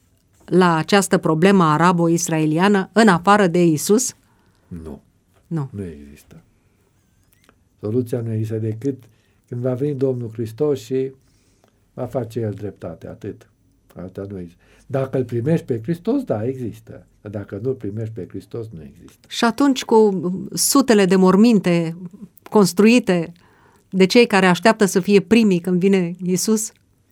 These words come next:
Speaker 2: Să stea acolo, să vedem.
Speaker 1: <laughs>
Speaker 2: Dar care înviere vor ieși, la prima sau la a doua?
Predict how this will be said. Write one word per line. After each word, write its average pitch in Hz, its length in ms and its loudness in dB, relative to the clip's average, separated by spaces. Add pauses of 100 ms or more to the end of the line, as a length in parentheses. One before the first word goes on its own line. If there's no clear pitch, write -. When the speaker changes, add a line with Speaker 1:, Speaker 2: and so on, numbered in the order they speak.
(480)
Speaker 2:
Să 151 120 -8
stea 285 320 -4
acolo, 110 300 -6
să 139 160 -10
vedem. 147 320 -4 (120)
Speaker 1:
<laughs> 185 100 -4 (580)
Speaker 2:
Dar 143 240 -4
care 156 460 4 (200)
înviere 139 580 2
vor 123 240 -2
ieși, 123 260 -2
la 120 120 -6
prima 175 400 0
sau 170 240 -2
la 147 100 0
a 131 80 -2
doua? 95 400 -10